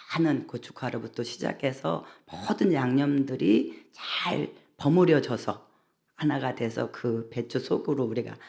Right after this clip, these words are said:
다 집어넣었을 때에 시간이 지나면서 그것이 깊이 발효가 되어지고 숙성이 되어져서 맛있는 이러한 김치가 나와지는 것을 볼 수가 있습니다.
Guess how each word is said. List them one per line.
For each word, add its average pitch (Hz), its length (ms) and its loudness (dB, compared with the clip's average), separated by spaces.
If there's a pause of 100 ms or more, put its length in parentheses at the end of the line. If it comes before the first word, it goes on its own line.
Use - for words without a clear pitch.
(140)
다 - 260 -10
집어넣었을 131 680 0
때에 131 480 0 (260)
시간이 135 480 -2
지나면서 117 760 -4
그것이 113 600 -8 (240)
깊이 - 600 -10 (180)
발효가 120 480 -4
되어지고 113 480 -6
숙성이 131 540 -4
되어져서 117 680 -4 (320)
맛있는 123 640 -2
이러한 113 420 -10 (200)
김치가 120 640 0
나와지는 113 800 -4 (280)
것을 - 300 -10
볼 - 160 -8
수가 - 300 -12
있습니다. 110 680 -8